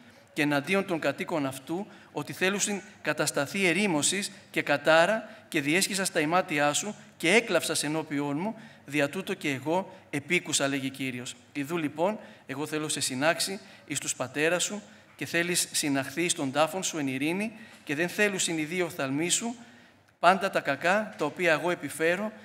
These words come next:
επί τον τόπο τούτον. Και έφεραν απόκριση προς τον βασιλέα. Αμήν. Ευχαριστούμε πάρα πολύ τον Κύριο για το λόγο του.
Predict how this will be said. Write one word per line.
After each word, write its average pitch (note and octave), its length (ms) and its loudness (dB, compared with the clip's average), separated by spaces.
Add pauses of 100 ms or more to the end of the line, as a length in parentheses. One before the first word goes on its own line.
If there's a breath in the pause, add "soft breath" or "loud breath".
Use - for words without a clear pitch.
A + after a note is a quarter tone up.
(100)
επί D3 220 -6
τον D3 140 -4
τόπο E3+ 260 -2
τούτον. D3+ 360 -8 (360 loud breath)
Και D3+ 160 2
έφεραν G3+ 440 2
απόκριση E3 720 -4
προς D3+ 160 -6
τον C#3 120 -6
βασιλέα. C#3 600 -4 (240)
Αμήν. C3+ 320 -6 (1300 loud breath)
Ευχαριστούμε D#3 380 -4
πάρα D#3+ 220 2
πολύ C3 240 -6
τον B2+ 100 -8
Κύριο C#3 220 -4
για B2+ 140 -8
το B2 100 -12
λόγο C#3 280 -6
του. F3 200 -12